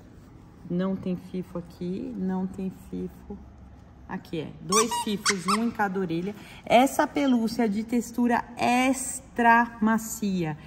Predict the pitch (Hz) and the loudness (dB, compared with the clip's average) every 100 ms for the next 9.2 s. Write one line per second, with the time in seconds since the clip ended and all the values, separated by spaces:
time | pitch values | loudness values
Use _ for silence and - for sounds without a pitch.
0 | - - 233 240 233 226 233 240 247 262 | -20 0 8 10 12 12 10 10 8 6
1 | 240 233 220 214 226 220 240 233 220 208 | 8 10 8 6 4 2 4 6 6 6
2 | 208 202 214 233 233 254 175 160 - - | 2 2 4 4 2 0 0 -2 -8 -18
3 | - - 214 202 240 269 254 214 185 196 | -4 4 8 8 8 8 6 8 8 8
4 | 208 180 180 170 170 165 185 - 190 185 | 4 4 2 4 4 4 2 0 2 2
5 | 190 180 151 170 208 196 180 185 196 190 | 2 4 4 4 2 0 -2 -2 -2 -2
6 | 165 165 175 165 170 151 139 160 170 - | 0 0 -2 -4 -6 -2 0 0 -4 -8
7 | 170 - 160 151 - - - - - 165 | -10 -4 -4 -4 -8 -16 -20 -20 -8 -2
8 | 165 160 170 156 165 160 165 - 175 156 | -2 -2 -4 -4 -4 -4 -6 -8 -10 -8
9 | 165 | -8